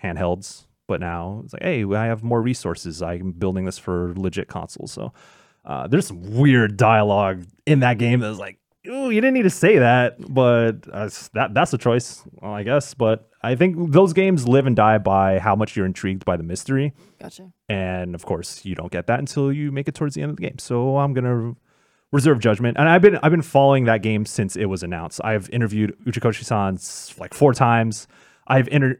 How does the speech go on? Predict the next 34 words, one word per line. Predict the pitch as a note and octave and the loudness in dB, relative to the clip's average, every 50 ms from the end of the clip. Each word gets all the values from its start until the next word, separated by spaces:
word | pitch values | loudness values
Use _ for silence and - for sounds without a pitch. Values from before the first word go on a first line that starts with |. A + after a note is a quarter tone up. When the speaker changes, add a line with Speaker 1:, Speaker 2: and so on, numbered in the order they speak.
| _ - | _ -2
Speaker 1:
interviewed | - C3 B2+ B2 A#2 B2 A#2+ A#2+ A#2+ A2+ A2 A#2 - | 0 2 2 2 2 4 4 4 4 2 0 -2 0
Ira | - A#2+ A#2+ A#2+ A#2 | 0 0 2 2 0
Sagan, | - - A#2+ A#2 A2 A#2 A#2 A#2 A#2+ A2+ - _ - | 0 0 0 0 2 0 -2 -2 -2 -4 -8 _ -8
Aset, | - A2+ A#2 - - A2+ G#2+ - | -4 -4 -4 0 0 0 0 0
who | G#2 B2 A#2 | 0 0 2
is | A2 G#2 | 2 0
the | G#2+ G#2 G#2+ | 0 -2 -2
virtual | F2+ A2 A2+ G#2+ - - B2+ A2+ A2 A2 G#2+ G#2 - - - - - | 0 0 0 0 0 0 2 2 2 2 0 -2 -6 -12 -14 -6 -2
idol | A#2 A#2 A2 A2+ A2 A2 | 0 0 2 2 2 2
that's | G2 G#2 G2 - - - | 0 0 -4 -4 -4 -4
in | C3 B2+ B2 | -4 -2 -2
the | A#2 | -2
game. | F#2+ G#2 G#2 G#2 G#2+ G#2+ G#2+ G#2+ G#2+ - | -4 -4 -4 -2 -2 -2 -2 -4 -4 -6
Apparently, | - A2+ C3 B2 A#2 A2+ G#2+ | -4 -2 -2 0 0 -2 -2
she's | G2+ - B2 G#2 F#2+ | -4 -4 -6 -4 -4
a | A2 | -2
real | G2+ A2 A2+ A2 A2+ A2 A2 G#2+ - _ _ _ _ _ - | -2 0 0 2 2 0 -2 -4 -8 _ _ _ _ _ -4
entity. | B2+ A#2+ B2 A#2 - - A#2 A2+ A2+ A2+ G#2+ - - - | -4 -4 -4 -6 -6 -4 -4 -4 -4 -6 -6 -6 0 2
Or | C#3+ C#3 C3+ | 2 2 2
Spike | - - E3 F3 F3 | 2 2 2 2 4
Chunsoft | - F#3+ F#3 - F3+ C3+ B2+ - | 4 2 4 6 6 4 4 4
is | C3 A#2+ G#2 A#2 A#2+ - _ | 2 -2 -2 -6 -12 -16 _
treating | - - D#3+ B2+ A#2+ | -2 0 2 2 2
her | A#2 A#2 | 2 2
as | A2 G#2+ G#2+ G2 F#2+ - - _ _ | 2 2 0 -2 -4 -10 -20 _ _
she | - - | -4 -2
has | A#2+ G2+ | -2 0
her | G#2+ G#2+ | 0 -2
own | G2 | -2
Twitter | F#2 - - C#3+ B2 | -4 -2 -2 0 0
account. | A2 - B2+ A#2 - | 2 2 0 -2 -2
She's | - G#2+ F#2 | -4 -4 -4
on | G2+ F2+ E2+ - _ _ _ - | -4 -6 -6 -8 _ _ _ -4
YouTube. | B2+ A#2 - - A#2+ A#2+ A2+ A2+ | -4 -2 2 2 2 2 2 0